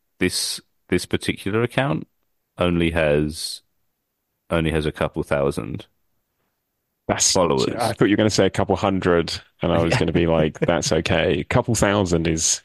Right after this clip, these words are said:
Speaker 2: is still, like, absolutely disgraceful.
Speaker 1: But this slideshow of videos where I got this, uh, these images from,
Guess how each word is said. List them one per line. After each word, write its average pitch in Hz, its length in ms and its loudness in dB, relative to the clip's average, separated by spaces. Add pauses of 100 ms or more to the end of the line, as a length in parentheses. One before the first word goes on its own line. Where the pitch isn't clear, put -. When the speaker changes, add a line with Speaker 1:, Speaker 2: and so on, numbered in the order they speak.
(100)
Speaker 2:
is 82 180 0
still, - 480 2
like, 57 300 0
absolutely - 680 -2
disgraceful. - 840 -2 (200)
Speaker 1:
But 101 220 0
this 113 200 2
slideshow 139 460 4
of 98 80 0
videos 90 680 0 (380)
where 85 180 4
I 80 80 4
got 78 260 2
this, - 400 -2 (680)
uh, 71 260 4
these 69 300 -4
images 69 380 -2
from, 69 440 -4